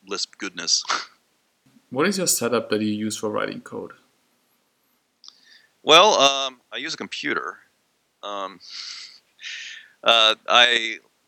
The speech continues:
Speaker 1: I write most of my code either in, these days, either in Emacs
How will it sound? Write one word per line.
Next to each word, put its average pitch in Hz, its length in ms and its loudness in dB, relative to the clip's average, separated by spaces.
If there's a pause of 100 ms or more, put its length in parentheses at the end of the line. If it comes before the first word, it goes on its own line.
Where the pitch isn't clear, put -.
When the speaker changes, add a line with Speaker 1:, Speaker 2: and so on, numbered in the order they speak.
(100)
Speaker 1:
I 113 120 4
write 139 280 2
most 120 260 -10
of 120 60 -10
my 98 120 -4
code 95 400 -8 (220)
either 90 480 2
in, 82 260 -20
these 143 180 -10
days, 117 320 -4
either 95 320 -2
in 87 200 -10
Emacs 113 680 -2